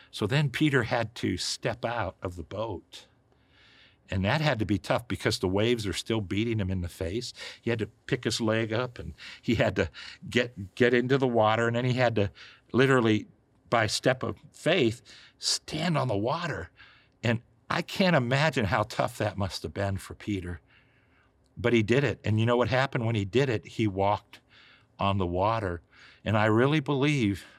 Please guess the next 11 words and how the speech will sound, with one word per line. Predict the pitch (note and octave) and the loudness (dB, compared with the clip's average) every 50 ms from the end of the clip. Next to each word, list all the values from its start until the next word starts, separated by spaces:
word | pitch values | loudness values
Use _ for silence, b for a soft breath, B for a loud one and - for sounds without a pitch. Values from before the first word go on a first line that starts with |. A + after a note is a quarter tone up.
| _ _ _ _ _ b b b b b b b b b - | _ _ _ _ _ b b b b b b b b b -12
God | F#2 - A#2 A#2 A#2 A#2+ A#2+ B2 A#2+ - _ b b b b b b b b b _ - | -4 -2 0 0 0 0 -2 -2 -4 -6 _ b b b b b b b b b _ -8
is | - G2 | -6 -4
speaking | - - - _ - C#3 D3 C3+ C3 B2+ A2 | -2 -4 -4 _ -2 -2 -2 0 -2 -2 -2
to | G2+ | 0
some | F#2+ - - A2 G2+ F#2+ | 0 0 0 0 0 0
of | F#2 E2 | -2 -2
you. | F2 F#2 E2+ F2+ F#2 - _ B B B B B | -2 -2 -2 -2 -4 -6 _ B B B B B
He's | - G#2 G2 - | -4 -2 -2 -2
giving | - - - C3 C3 D3+ C3+ | -2 0 0 2 2 2 2
you | C3 A#2+ G#2+ | 2 2 2
assignments, | G2+ - - - G2 F2 F2+ F2+ F#2+ G#2+ - - - - | 2 0 0 -2 -2 -2 -2 -4 -4 -6 -6 -8 -10 -10